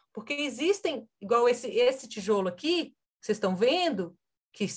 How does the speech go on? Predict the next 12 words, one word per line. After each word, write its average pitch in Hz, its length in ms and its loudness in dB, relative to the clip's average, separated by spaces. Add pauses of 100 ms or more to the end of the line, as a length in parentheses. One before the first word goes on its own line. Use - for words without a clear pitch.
(160)
é 226 100 6
um 254 60 0
tijolo 202 360 2
de 214 120 -4
demolição, 233 920 0 (300)
né? 220 140 2
É 294 80 4
um 311 60 2
tijolo 370 340 -2
de 381 80 2
excelente 381 500 0
qualidade. 190 800 -10